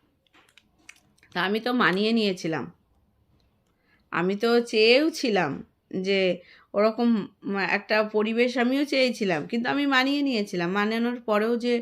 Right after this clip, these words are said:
এরকম পরিস-, অনেক, অনেক মানিয়ে নিয়েছি, কিন্তু তারপরে আর মানাতে পারছি না।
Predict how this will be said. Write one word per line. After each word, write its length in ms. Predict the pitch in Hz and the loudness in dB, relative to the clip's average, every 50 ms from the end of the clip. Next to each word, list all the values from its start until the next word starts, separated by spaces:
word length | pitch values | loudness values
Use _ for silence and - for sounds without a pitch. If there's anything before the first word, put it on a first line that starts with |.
| 233 - - - - - _ - | -4 -10 -18 -20 -20 -20 _ -4
এরকম 360 | - 202 208 214 208 - 233 233 | 0 0 0 0 0 0 -2 -2
পরিস-, 420 | 226 226 220 214 214 - 233 - - - | 0 0 -2 -2 0 -2 -6 -6 -2 -2
অনেক, 280 | 208 220 247 262 262 262 - - | -2 0 0 -2 -4 -6 -6 -2
অনেক 320 | 208 214 220 233 233 214 208 214 - 196 196 | -2 0 2 2 0 0 -2 -6 -8 -6 -4
মানিয়ে 360 | 196 196 185 185 185 185 180 | -2 -2 0 0 0 0 0
নিয়েছি, 420 | 170 165 160 151 156 160 - - 175 175 170 - _ _ _ _ _ _ _ _ _ _ _ _ _ _ _ _ - - - - _ _ _ _ _ _ _ _ _ _ _ _ _ _ _ _ _ _ _ _ _ _ | -2 -2 -2 -4 -6 -8 -8 -12 -12 -12 -14 -16 _ _ _ _ _ _ _ _ _ _ _ _ _ _ _ _ -20 -20 -20 -20 _ _ _ _ _ _ _ _ _ _ _ _ _ _ _ _ _ _ _ _ _ _
কিন্তু 260 | - 196 190 190 190 196 185 190 | -4 -4 -2 -2 -4 -6 -4 -2
তারপরে 480 | - 202 196 196 190 196 - 226 226 226 - - | 0 2 2 2 0 -2 -2 0 0 0 0 2
আর 160 | - 190 202 208 | 2 2 2 2
মানাতে 380 | 208 190 175 175 175 175 - 208 | 2 0 0 0 -2 -4 -4 -6
পারছি 440 | 202 - 185 156 - _ - - 180 165 | -6 -4 -6 -6 -8 _ -12 -12 -10 -8
না। 120 | 170 | -8